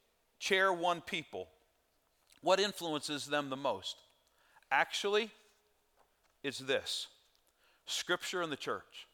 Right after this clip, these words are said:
First generation Christians are shaped mightily by Scripture in the church. I mean, they love the Word of God.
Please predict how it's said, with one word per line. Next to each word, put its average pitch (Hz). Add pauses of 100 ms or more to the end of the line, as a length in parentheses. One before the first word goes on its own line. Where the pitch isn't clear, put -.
(1800)
First 294
generation 226
Christians 117 (300)
are 156
shaped -
mightily 139 (220)
by 131
Scripture -
in 127
the 123
church. 113 (180)
I 165
mean, 165
they 190
love 156
the 143
Word 127
of 110
God. 110